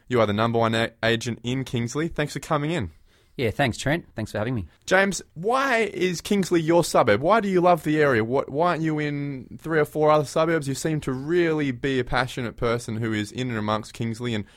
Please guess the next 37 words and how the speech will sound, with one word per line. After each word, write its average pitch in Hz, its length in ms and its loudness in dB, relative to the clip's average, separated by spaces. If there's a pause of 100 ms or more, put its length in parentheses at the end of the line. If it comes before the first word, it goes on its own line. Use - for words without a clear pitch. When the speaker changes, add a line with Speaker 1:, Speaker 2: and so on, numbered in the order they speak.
(180)
Speaker 1:
have 113 120 -2
a, - 20 0
h-, 107 60 -4 (220)
you 113 100 -10
know, 107 160 -6
m-, - 240 -14
most 160 280 -6
of 139 60 -2
your 107 160 0
listings, 104 540 -6 (240)
they're 120 100 0
Kingsley. 214 500 -4
Speaker 2:
Yeah, 151 220 6
that's 131 160 4
correct, 127 340 2
Trent. 127 300 -2
I 117 140 -2
moved 107 220 -2
into 92 120 -4
Kingsley 107 300 -4
with 92 100 -6
my 98 160 -2
family, 98 640 -4
uh, 90 240 -8
in 95 240 -6
nineteen 98 220 -2
eighty-six, 95 440 -6
so, 95 380 -2 (500)
uh, - 40 -14
I 90 360 -6
went 98 200 -2
to 92 60 -6
the 87 40 -6
local 95 360 -4
Creaney 92 340 -4
Primary 120 320 0
School 127 520 0